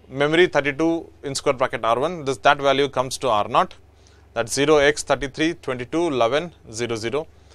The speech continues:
Uh, R one, there is no change in the R one value, that zero X four followed by seven zeros.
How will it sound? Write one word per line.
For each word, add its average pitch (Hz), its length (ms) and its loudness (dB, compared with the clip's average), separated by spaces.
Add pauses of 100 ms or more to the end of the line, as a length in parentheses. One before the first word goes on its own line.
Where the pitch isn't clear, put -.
(540)
Uh, 135 160 6 (340)
R 165 260 10
one, 233 260 6 (1000)
there 143 160 0
is 147 140 -2
no 208 180 2
change 185 300 2
in 180 100 -2
the 165 60 8
R 147 160 8
one 160 160 2
value, 156 340 4 (480)
that 120 220 0
zero 156 200 6
X 147 260 6
four 160 280 2
followed 143 320 4
by 139 200 6
seven 139 480 -2
zeros. 139 400 0